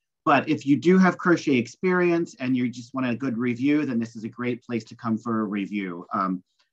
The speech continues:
it's always nice to get some extra practice or a, a good review in, but, but this is the place to be, um, for beginners. So if you're a very, very beginner, you know, you're in the right place. Do not be nervous. So we will take good care of you here. Um, so let's go ahead and switch.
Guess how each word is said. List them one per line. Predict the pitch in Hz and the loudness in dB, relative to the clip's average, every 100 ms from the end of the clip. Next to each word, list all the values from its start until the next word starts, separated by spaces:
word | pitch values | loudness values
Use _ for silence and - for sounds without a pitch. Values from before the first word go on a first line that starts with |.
| _ | _
it's | 117 110 | -6 -2
always | 113 113 117 | -2 -2 -2
nice | 107 104 | -4 -4
to | - | -6
get | 104 92 - - | -8 -8 -12 -8
some | 107 95 | -6 -6
extra | - 113 | -8 -10
practice | - 151 147 147 139 117 | 0 0 2 0 2 0
or | |
a, | 104 78 | 0 -2
a | |
good | - 110 101 | -2 0 0
review | 98 95 101 90 | -2 -2 -4 -4
in, | 78 90 | -8 -4
but, | 117 101 - _ _ _ | -2 -2 -4 _ _ _
but | 120 | -4
this | 123 120 | -2 -4
is | 117 | -4
the | - | -2
place | 139 123 117 - | 2 4 2 -2
to | - 110 | -6 0
be, | 117 107 107 101 107 - | 4 4 4 0 -4 -6
um, | 104 98 104 | -4 -4 -6
for | 104 | -10
beginners. | 82 98 107 85 - - | -10 -6 -4 -4 -8 -8
So | 110 98 80 | -4 -4 -6
if | - - | -8 -2
you're | 101 | 0
a | 98 | 2
very, | 131 131 | 4 4
very | 123 135 | 4 4
beginner, | 117 117 120 107 101 - _ - | 4 4 4 2 0 -2 _ -10
you | 113 | -8
know, | 92 | -6
you're | 113 104 | -6 -2
in | 117 113 | 2 4
the | |
right | 107 110 | 4 2
place. | - 101 98 | -2 -4 -4
Do | - 98 | -4 0
not | 92 - - | 0 -2 -4
be | 95 | -2
nervous. | 95 85 76 - _ | -2 -4 -10 -16 _
So | 98 85 82 | -8 -8 -6
we | 98 | -6
will | 87 117 | -6 -6
take | 98 92 | -8 -6
good | 101 - | -6 -4
care | 107 101 | -2 0
of | 92 | 0
you | 98 | -2
here. | 104 92 78 - _ _ _ _ _ _ - | -2 -4 -6 -10 _ _ _ _ _ _ 0
Um, | 143 156 147 - | 4 8 6 4
so | - 165 | 4 6
let's | 196 | 4
go | - 247 | 4 6
ahead | 220 196 | 8 8
and | 147 | 4
switch. | - - - 156 151 147 147 - - | 2 -8 -16 0 4 4 2 -14 -18